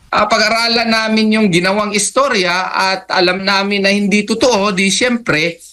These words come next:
ah, magpa-file din kami ng kaso, no? Ah, either libel or, ah, perjury, no? Ah, and, ah, I do hope and pray na yung pamilya ng,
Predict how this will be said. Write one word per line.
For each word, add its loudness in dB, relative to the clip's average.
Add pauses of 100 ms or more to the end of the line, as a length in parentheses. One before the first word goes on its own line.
(140)
ah, 0
magpa-file 0
din 2
kami 0
ng -2
kaso, 0
no? 0
Ah, -2
either 2
libel 0
or, 0
ah, -6
perjury, 0
no? -2 (240)
Ah, -2
and, 0
ah, 0
I 0
do -2
hope -2
and -2
pray 2
na 0
yung 0
pamilya 2
ng, 0